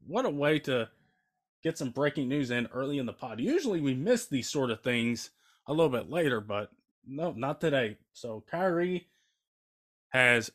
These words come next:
requested a trade from Brooklyn ahead of next week's trade deadline and makes things a lot more interesting with, uh, with him on the market. And could we see K D on the market?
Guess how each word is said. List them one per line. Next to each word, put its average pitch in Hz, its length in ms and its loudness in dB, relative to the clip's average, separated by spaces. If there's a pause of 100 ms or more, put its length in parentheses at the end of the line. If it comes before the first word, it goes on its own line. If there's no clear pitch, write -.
requested 156 640 2
a 165 60 2
trade 156 460 2 (140)
from 147 300 4
Brooklyn 139 640 2 (800)
ahead 131 440 6
of 127 260 4
next 123 380 2
week's 120 300 0
trade 127 320 2
deadline 123 380 2
and 104 160 -4
makes 139 240 0
things 123 220 -4
a 101 80 -10
lot 170 640 4
more 160 340 4
interesting 113 840 -2 (1000)
with, 117 240 -2
uh, 110 260 -6
with 110 200 -8
him 143 420 4 (260)
on 135 140 4
the 131 80 2
market. 135 480 0 (140)
And 107 260 -8 (160)
could 101 180 -12
we 113 80 -6
see 131 200 -6
K 131 200 -6
D 135 140 2
on 147 160 0
the 139 60 -2
market? 147 500 -2